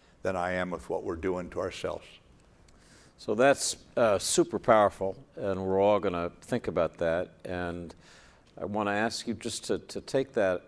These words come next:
Speaker 2: a step further, because, uh, I think we'd all share that idea that we're, we are tearing ourselves apart,
Speaker 1: Mm-hmm.
Speaker 2: and we don't really know how to, how to stop doing that. You can say, "Listen to the other guy," and try to,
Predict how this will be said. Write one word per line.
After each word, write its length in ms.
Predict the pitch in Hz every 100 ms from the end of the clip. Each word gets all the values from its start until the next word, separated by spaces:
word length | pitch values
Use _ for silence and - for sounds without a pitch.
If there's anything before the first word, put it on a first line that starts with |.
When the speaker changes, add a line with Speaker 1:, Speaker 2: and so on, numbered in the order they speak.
| _
Speaker 2:
a 80 | 85
step 420 | - - 120 107
further, 460 | - 98 82 71 71 -
because, 680 | 95 87 - 87 80 - - - -
uh, 220 | 87 80
I 680 | 78 - - _ - - _
think 140 | -
we'd 120 | 107 98
all 320 | 101 113 107
share 480 | - - 123 120 101
that 200 | 90 85
idea 600 | 82 71 90 90 76 76
that 160 | 76
we're, 240 | 78 80 80 80 -
we 140 | 87
are 120 | 87
tearing 340 | 85 92 85 76
ourselves 440 | 71 - 76 -
apart, 380 | 78 - 76 113 - _ _ -
Speaker 1:
Mm-hmm. 180 | 101 90 92 90
Speaker 2:
and 140 | 85
we 80 | 85
don't 200 | 98 98 -
really 300 | 107 101 87
know 600 | 85 95 107 107 101 95
how 260 | 90 98
to, 160 | 85 78 - - -
how 160 | 85
to 80 | 80
stop 480 | - - 113 110 -
doing 240 | 85 78
that. 200 | 78 92
You 60 | 76
can 100 | 82
say, 260 | - 95 87
"Listen 360 | 85 90 87
to 60 | 85
the 140 | 80
other 160 | 82 80
guy," 480 | 80 76 76 82 82
and 140 | 67
try 140 | -
to, 120 | 78